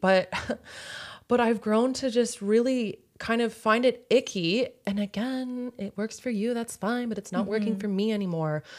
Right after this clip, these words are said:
Speaker 2: Yeah.
Speaker 1: because I am more sensitive to, uh,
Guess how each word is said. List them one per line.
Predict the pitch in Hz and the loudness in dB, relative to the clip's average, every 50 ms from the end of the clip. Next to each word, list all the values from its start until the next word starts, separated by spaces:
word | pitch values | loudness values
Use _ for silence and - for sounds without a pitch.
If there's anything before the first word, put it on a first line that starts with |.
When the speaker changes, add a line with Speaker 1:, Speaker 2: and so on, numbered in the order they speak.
| - | -12
Speaker 2:
Yeah. | 220 214 202 | -8 -6 -6
Speaker 1:
because | 208 208 - 220 208 220 | -4 -2 -2 2 4 4
I | 214 214 - | 2 2 2
am | 185 190 208 233 | 2 2 2 2
more | 247 226 214 | 2 2 0
sensitive | 196 - 196 180 175 - - 175 175 170 170 175 | 0 0 -2 -2 -2 -2 0 2 2 2 2 0
to, | - - - 196 180 170 165 160 160 160 160 156 - - - _ _ _ _ _ - - _ _ _ _ | -6 -6 -4 -4 -2 -2 -2 -2 -2 -4 -4 -6 -6 -10 -12 _ _ _ _ _ -18 -18 _ _ _ _
uh, | - | -12